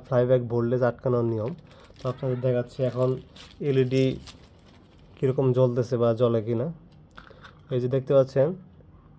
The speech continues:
ব্যাটারি পজিটিভ এই, এই লাইনে দেব, ডায়োড উল্টাভাবে লাগানো আছে, তাহলে পজিটিভ কারে-, ভোল্টেজটি এই ডায়োড দিয়ে যাবে না। ঠিক আছে, তো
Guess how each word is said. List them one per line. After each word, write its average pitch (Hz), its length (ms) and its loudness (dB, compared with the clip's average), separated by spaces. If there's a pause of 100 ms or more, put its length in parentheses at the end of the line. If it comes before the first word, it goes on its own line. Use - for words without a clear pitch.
(1300)
ব্যাটারি 127 260 2 (100)
পজিটিভ 135 380 2 (1000)
এই, 139 100 4 (260)
এই 135 120 6
লাইনে 135 320 6
দেব, 120 120 2 (540)
ডায়োড 127 300 6 (440)
উল্টাভাবে 131 420 4
লাগানো 131 300 6
আছে, - 180 -4 (560)
তাহলে 123 240 0 (200)
পজিটিভ 139 340 4 (100)
কারে-, 143 360 8
ভোল্টেজটি 131 420 0 (160)
এই 139 120 6
ডায়োড 127 240 6
দিয়ে 123 140 0
যাবে 113 240 6
না। 95 60 -8 (1300)
ঠিক 151 180 -4
আছে, 170 160 -6 (2000)
তো - 60 -20